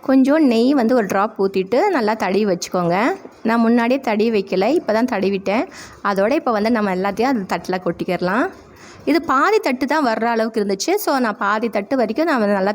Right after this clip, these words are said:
தடவி விட்டுக்கிட்டேன். நல்லா ஸ்ப்ரெட் பண்ணி விட்டுக்கோங்க. ஒரு ஸ்பூனுக்கு பின்னாடி வந்து நெய் இருக்கும் இல்லையா, அந்த நெய்யை வந்து அப்படியே லைட்டா தடவுனோம்னா நல்லா கரெக்டா வந்து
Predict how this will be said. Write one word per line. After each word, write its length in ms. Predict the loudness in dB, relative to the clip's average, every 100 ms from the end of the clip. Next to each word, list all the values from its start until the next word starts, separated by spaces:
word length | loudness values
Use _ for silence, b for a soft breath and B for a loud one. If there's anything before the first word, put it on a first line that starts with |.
| -2
தடவி 280 | -2 0 0 0
விட்டுக்கிட்டேன். 480 | 0 -4 0 0 -2 -6 -20 -20 -20 -20 -20 B B B B 0
நல்லா 160 | 0 0
ஸ்ப்ரெட் 280 | -4 -6 -2
பண்ணி 160 | -2 0
விட்டுக்கோங்க. 420 | -2 -2 -4 -2 0 -2 -4 -10 _ _ _ B B B B -4
ஒரு 100 | -4
ஸ்பூனுக்கு 360 | -2 0 0 0 2
பின்னாடி 300 | 2 2 2
வந்து 180 | 2 4 4
நெய் 200 | 2 2
இருக்கும் 220 | 0 0 0
இல்லையா, 180 | 2 2
அந்த 100 | 2 2
நெய்யை 220 | 2 2 2
வந்து 140 | 0
அப்படியே 200 | 0 0
லைட்டா 220 | 0 0 0
தடவுனோம்னா 480 | 0 2 0 0 2 2
நல்லா 200 | 2 0 -2
கரெக்டா 340 | -6 -4 -2 0
வந்து 140 | -2